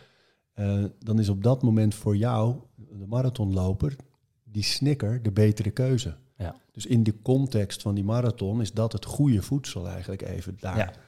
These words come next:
Speaker 2: ja.
Speaker 1: Terwijl verder kiezen we natuurlijk die bloemkool.
Speaker 2: Ja, <laughs> ja. Structureel.
Speaker 1: Ja, dus
Speaker 2: Ja,
Speaker 1: context
Speaker 2: precies, ja.
Speaker 1: is daar belangrijk. Maar, maar tussendoortjes, ehm,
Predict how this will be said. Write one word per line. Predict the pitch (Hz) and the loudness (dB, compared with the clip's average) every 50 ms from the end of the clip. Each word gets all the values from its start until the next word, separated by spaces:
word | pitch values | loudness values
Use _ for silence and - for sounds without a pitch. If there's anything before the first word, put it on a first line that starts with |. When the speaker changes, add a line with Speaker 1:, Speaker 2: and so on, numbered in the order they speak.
| _ _ _ | _ _ _
Speaker 2:
ja. | - 98 92 - _ _ | -6 -6 -6 -8 _ _
Speaker 1:
Terwijl | - 107 101 101 98 | -6 -4 -4 -4 -4
verder | - - 113 107 101 92 | -4 -4 -4 -4 -4 -6
kiezen | - - 90 - 98 | -8 -8 -8 -6 -8
we | 95 | -8
natuurlijk | 92 - 104 95 95 95 | -4 -4 -4 -4 -2 -4
die | - 98 | -2 2
bloemkool. | 104 120 120 120 117 - 90 85 82 80 - _ | 4 4 4 4 0 -2 -4 -6 -6 -10 -16 _
Speaker 2:
Ja, | _ - 101 90 80 - - - | _ -2 -2 -2 0 2 2 4
<laughs> | - 82 | 6 6
ja. | 117 113 - - - - - - - - - | 6 4 4 0 -2 -6 -12 -18 -20 -20 -18
Structureel. | - - - - - - 104 101 - 123 117 110 107 98 87 - - - - | -16 -14 -2 2 4 6 6 6 6 4 4 4 4 2 2 0 -2 -2 0
Speaker 1:
Ja, | - 131 120 117 98 95 92 | 2 4 4 6 4 4 4
dus | 101 - | 4 6
Speaker 2:
Ja, | - 135 123 | 6 6 10
Speaker 1:
context | - 151 156 156 - - | 10 10 10 10 8 6
Speaker 2:
precies, | 110 107 101 101 | 4 4 2 0
ja. | 107 | 0
Speaker 1:
is | 107 | 2
daar | 107 110 107 107 | 2 2 2 2
belangrijk. | 101 110 113 123 127 123 110 98 101 101 98 | 2 2 2 4 4 4 2 2 0 -2 -2
Maar, | 104 110 113 113 - - | -2 0 0 0 0 2
maar | 113 107 - - | 0 0 0 0
tussendoortjes, | 139 131 - - - 104 117 135 151 156 143 - 156 147 - - - - | 0 0 0 0 0 2 2 2 2 2 0 0 -2 -2 -2 -4 -6 -6
ehm, | - 117 110 110 110 110 110 110 | -4 0 0 2 2 2 2 0